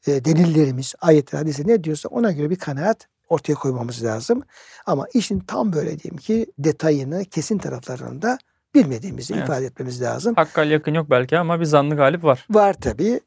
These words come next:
Speaker 1: E, Cenab-ı Hak da zaten bize şunu söylüyor. Diyor ki yani illa benim Kur'an'da haber verdiğim her şeyi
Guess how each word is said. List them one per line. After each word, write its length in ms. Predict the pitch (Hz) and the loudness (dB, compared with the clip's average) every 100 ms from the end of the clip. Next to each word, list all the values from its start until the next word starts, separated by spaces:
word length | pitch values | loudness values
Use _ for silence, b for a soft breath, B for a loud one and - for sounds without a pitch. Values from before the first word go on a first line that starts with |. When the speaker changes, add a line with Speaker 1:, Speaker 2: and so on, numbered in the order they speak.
| - | -4
Speaker 1:
E, 100 | 165 | 0
Cenab-ı 360 | 240 233 214 | 2 2 0
Hak 180 | 214 - | -2 -2
da 80 | 214 | -2
zaten 240 | 196 185 | 0 -2
bize 100 | 185 | -2
şunu 220 | 185 202 190 | -4 -4 -4
söylüyor. 440 | - 135 104 - _ _ _ _ | 0 0 -2 -12 _ _ _ _
Diyor 180 | 240 254 | 0 0
ki 80 | 165 | -2
yani 180 | 151 - | -6 -4
illa 440 | 254 214 151 135 | -2 -2 -4 -4
benim 260 | 151 185 185 | -2 -2 -4
Kur'an'da 420 | - - 165 127 | -8 -8 -6 -4
haber 260 | 147 170 180 | -2 -2 -2
verdiğim 340 | 156 135 127 | -6 -6 -6
her 160 | 143 175 | -4 -4
şeyi 540 | 151 147 139 190 214 | -4 -6 -2 -2 -2